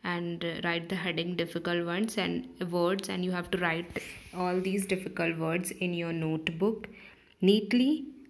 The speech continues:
and correctly, and after that you have to learn the spellings of these difficult words. The words are like springtime, emperor, opportunity, sword, disappointment,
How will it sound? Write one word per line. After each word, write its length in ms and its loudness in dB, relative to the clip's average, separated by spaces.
and 240 0
correctly, 640 2
and 200 6
after 280 0
that 320 2
you 120 4
have 180 0
to 120 2
learn 260 2
the 100 0
spellings 680 4
of 300 0
these 420 -2
difficult 560 0
words. 440 -2
The 120 2
words 340 2
are 140 4
like 460 4
springtime, 1120 2
emperor, 720 2
opportunity, 1120 0
sword, 720 4
disappointment, 1120 4